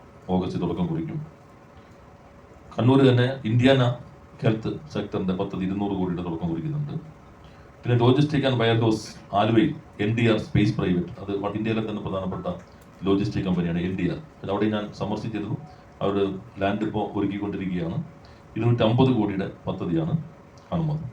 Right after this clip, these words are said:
അപ്പോ നല്ല രീതിയിലുള്ള ഒരു മുന്നേറ്റം നമ്മൾ പ്രതീക്ഷിച്ച രൂപത്തിലോ അതിനേക്കാൾ വേഗതയിലോ ഇപ്പോൾ നടന്നുകൊണ്ടിരിക്കുന്നുണ്ട്. അപ്പോ ഐ കെ ജി എസിന്റെ തുടർച്ച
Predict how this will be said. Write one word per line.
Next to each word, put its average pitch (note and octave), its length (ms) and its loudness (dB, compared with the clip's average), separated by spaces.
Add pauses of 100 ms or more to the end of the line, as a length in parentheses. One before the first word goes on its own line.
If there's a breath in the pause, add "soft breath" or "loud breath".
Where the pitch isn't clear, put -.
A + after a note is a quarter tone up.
(640 loud breath)
അപ്പോ A#2+ 240 0
നല്ല B2 200 4
രീതിയിലുള്ള C3 540 4
ഒരു A#2+ 120 -4
മുന്നേറ്റം A2+ 580 0 (280)
നമ്മൾ G#2 160 -8
പ്രതീക്ഷിച്ച A2 380 0
രൂപത്തിലോ G#2 680 -4
അതിനേക്കാൾ G#2 320 -6
വേഗതയിലോ G#2 560 -4 (100)
ഇപ്പോൾ F#2+ 160 -12
നടന്നുകൊണ്ടിരിക്കുന്നുണ്ട്. D3+ 760 -4 (580 loud breath)
അപ്പോ G2+ 160 -4
ഐ G2 80 -2
കെ A2 160 0
ജി G#2+ 60 -2
എസിന്റെ G#2+ 400 -2 (400)
തുടർച്ച A2 280 -4